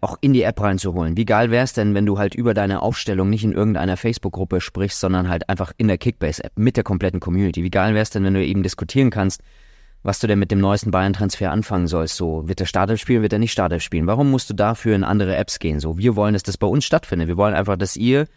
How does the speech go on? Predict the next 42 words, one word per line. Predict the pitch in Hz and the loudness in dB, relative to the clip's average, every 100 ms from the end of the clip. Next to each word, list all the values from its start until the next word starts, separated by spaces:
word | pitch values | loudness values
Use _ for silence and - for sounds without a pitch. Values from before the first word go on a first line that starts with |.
| - - - - _ - - - _ | -20 -20 -20 -20 _ -20 -20 -20 _
in | - 107 | 0 2
der, | 104 98 - - - _ _ - - | 2 0 -4 -14 -20 _ _ -20 -6
in, | 110 - | -6 0
in | 127 | 2
dieser | 120 107 101 | 4 2 4
Homebase, | 139 147 104 90 87 - | 4 4 2 0 0 -2
ja, | 101 | 0
daher | 104 104 104 | 2 0 0
kommt | - 123 | 2 2
ja | 101 | 2
auch | |
Kickbase, | 92 110 - - | 0 -4 -2 -2
dass | 104 101 | -2 -2
ihr | - | 0
in | 139 | 0
dieser | 131 117 | 2 0
Homebase | 110 135 127 110 107 - _ _ - | 2 2 2 2 0 -8 _ _ -2
rund | 123 123 | 0 2
um | 113 | 2
den | 104 | 2
Fußball | 131 135 - 98 101 - _ - | 0 -2 0 2 0 -4 _ -2
all | 120 | 2
diese | 127 110 | 2 2
Sachen | 107 110 | 2 2
machen | 117 120 | 2 2
könnt. | 95 82 | 0 -2
Ihr | 92 | -2
könnt | 113 98 | 0 0
Kickbase | 110 - - | -2 -4 -2
zocken, | 127 139 | -2 0
aber | 107 92 | 2 0
ihr | |
könnt | 90 101 | 0 0
auch | 90 | -2
eben, | - 95 92 87 - _ - _ | -2 0 0 0 -4 _ -20 _
äh, | 95 90 90 - | -2 0 -2 -6
die, | 90 98 92 87 | -4 -2 0 0
die | 80 95 | 0 0
nerdy | 98 104 95 | 2 2 0
Diskussion | 95 - - 107 104 | -2 -6 -2 2 0
führen. | - 85 76 - - - - _ _ _ - - | 0 -2 -2 -6 -18 -20 -20 _ _ _ -14 -4
Ähm, | 90 87 | -2 -2